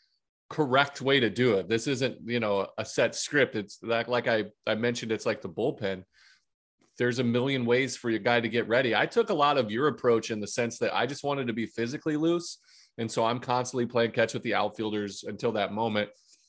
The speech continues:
I played with a guy named Seth Smith, who was unbelievable for the A's coming off the bench. He was a, a, a great player in his own right,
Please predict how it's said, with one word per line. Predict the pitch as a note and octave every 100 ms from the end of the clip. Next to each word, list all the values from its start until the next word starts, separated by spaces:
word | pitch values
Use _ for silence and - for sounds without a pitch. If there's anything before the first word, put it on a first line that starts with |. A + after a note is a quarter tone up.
| -
I | A#2+
played | C#3 E3
with | E3+ D#3+
a |
guy | D3+ C#3+
named | C3 A2+
Seth | - C#3+ C3
Smith, | - C3+ C3+ B2+
who | A#2
was | G2+ -
unbelievable | C3 B2 A#2+ C3 A#2+ G#2+ G#2
for | A#2
the | G#2+ G2+
A's | A#2 A#2+ G#2+ -
coming | A#2+ A2+ A2
off | G#2 -
the |
bench. | F#2 G#2+ G#2+ G#2+ -
He | A#2+
was | G2+
a, | G2+ _
a, | A2+ A2 -
a | A2+
great | G#2 D3 D3
player | C#3+ B2+
in | G#2
his | G2
own | A2+ B2
right, | B2